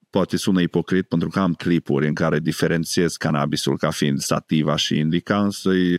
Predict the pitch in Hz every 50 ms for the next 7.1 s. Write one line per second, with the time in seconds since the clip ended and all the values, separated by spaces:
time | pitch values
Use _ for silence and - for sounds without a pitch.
0 | _ - 120 120 117 117 117 - - - - 113 110 113 110 110 110 107 107 110
1 | 110 110 117 127 131 123 - - 110 104 104 98 104 101 98 107 113 110 101 92
2 | 98 101 95 - - 92 - - - 92 85 - - 95 92 92 90 - 98 98
3 | 92 - 87 87 92 85 87 92 98 101 - - 107 98 92 90 90 90 - -
4 | 95 90 - 90 87 90 85 - - 90 - - 92 85 82 85 82 78 78 76
5 | 76 82 85 - - - 92 82 80 82 80 78 76 - 82 80 82 - - -
6 | - - - - - - - - 78 - - - 80 - - - 76 69 67 62
7 | - 113